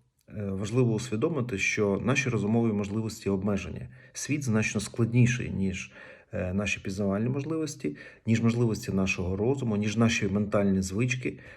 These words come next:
ніж наші шаблони мислення. І, відповідно, чим корисні, е, чим корисно, е,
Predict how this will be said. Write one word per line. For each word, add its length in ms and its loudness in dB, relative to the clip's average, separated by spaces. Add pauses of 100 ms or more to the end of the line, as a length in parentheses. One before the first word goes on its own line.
(160)
ніж 180 0
наші 260 2
шаблони 540 2
мислення. 560 2 (200)
І, 80 -4
відповідно, 720 0 (1300)
чим 260 4
корисні, 560 4 (500)
е, 300 -2 (120)
чим 240 6
корисно, 720 4 (300)
е, 840 -6